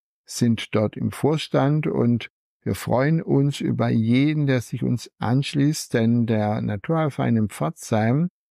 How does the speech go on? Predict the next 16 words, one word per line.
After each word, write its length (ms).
gegründet 560
im 140
Jahr 260
achtzehnhundertzweiundneunzig, 1500
ist 200
eigentlich 340
der 120
größte 440
Naturheilverein 800
in 280
Deutschland. 800
Und 540
wir 260
wollen 600
die 680
dreitausend 1300